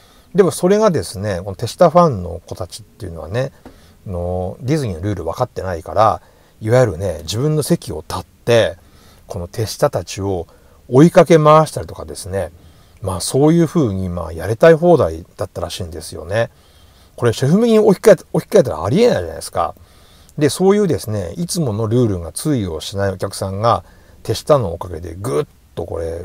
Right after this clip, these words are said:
あの、増えちゃったんですよね。なので、手下ファンがね、殺到するとパークが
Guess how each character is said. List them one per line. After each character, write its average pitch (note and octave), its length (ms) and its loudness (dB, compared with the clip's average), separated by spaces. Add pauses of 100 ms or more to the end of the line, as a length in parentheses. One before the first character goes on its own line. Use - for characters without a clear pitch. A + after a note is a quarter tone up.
(140)
あ F2+ 100 -14
の、 F2 180 -14
増 F3+ 80 4
え - 20 0
ち - 80 -4
ゃ - 20 -4
っ - 40 -6
た - 100 -16
ん C#2+ 60 -18
で - 80 -16
す - 120 -18
よ C#2+ 80 -16
ね。 F#2+ 260 -8 (1200)
な F3 240 0
の G3+ 180 -2
で、 E3 460 2 (480)
手 - 100 -6
下 - 260 0
フ B2 120 2
ァ G#2+ 200 2
ン F2 40 -8
が F2 160 -6
ね、 E3+ 300 0 (100)
殺 F#2+ 320 -10
到 E2+ 200 -6
す - 160 -12
る F2 100 -10
と - 180 -12
パ G2+ 240 -4
ー F2 60 -8
ク F2+ 140 -16
が F2 140 -16